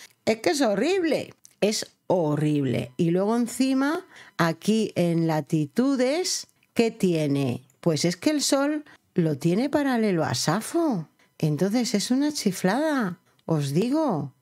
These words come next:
que me pinta tal cual que William está haciendo como de, de, de madre de Kate, que es narci como Carol y que es adicto como Carol y que es infiel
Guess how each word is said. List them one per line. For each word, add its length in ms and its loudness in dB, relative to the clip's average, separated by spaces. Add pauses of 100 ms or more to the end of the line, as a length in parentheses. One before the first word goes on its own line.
(200)
que 160 2
me 160 0
pinta 680 -2
tal 300 0
cual 500 0 (200)
que 680 0
William 720 0 (300)
está 300 -2
haciendo 520 0
como 300 0
de, 480 0
de, 460 0
de 180 0
madre 460 0
de 240 0
Kate, 500 0 (260)
que 140 0
es 160 0
narci 760 -2 (140)
como 360 0
Carol 680 0 (280)
y 100 -2
que 160 -2
es 100 0
adicto 800 -2
como 320 -2
Carol 560 0
y 140 -2
que 120 0
es 140 -2
infiel 720 0